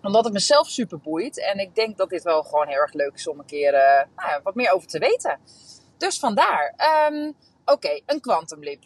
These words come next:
Dus eigenlijk een hele grote sprong in iets wat je heel graag wil.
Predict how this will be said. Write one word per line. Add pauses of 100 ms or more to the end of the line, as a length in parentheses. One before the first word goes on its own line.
Dus
eigenlijk
een
hele
grote
sprong
in
iets
wat
je
heel
graag
wil.